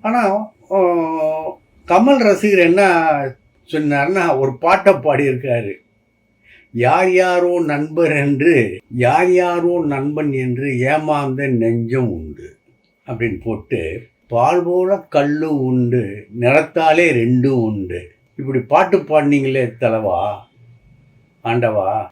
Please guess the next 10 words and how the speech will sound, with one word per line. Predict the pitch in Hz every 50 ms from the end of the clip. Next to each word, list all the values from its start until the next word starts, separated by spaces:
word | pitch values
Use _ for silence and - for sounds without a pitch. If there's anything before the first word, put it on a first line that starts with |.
| _ -
இன்னும் | 143 139 185 233 254 269 220 -
பச்சை | 165 156 160 - 214 208
பிள்ளையாவே | 208 202 196 190 190 185 180 180 175 185 190 175
இருக்கீங்களா | 151 139 139 139 131 127 123 120 120 117 110
ஆண்டவா | 104 104 104 95 95 92 90 85 - _ - 123
அப்படின்னு | 120 113 113 120 143 170 165
அவரு, | 147 120 113 110 120 127 117 101 92 95 -
அவர் | 127 123 120 117
வருத்தத்தை | 107 113 127 - - - 147 123 - - 123
அவர் | 104 98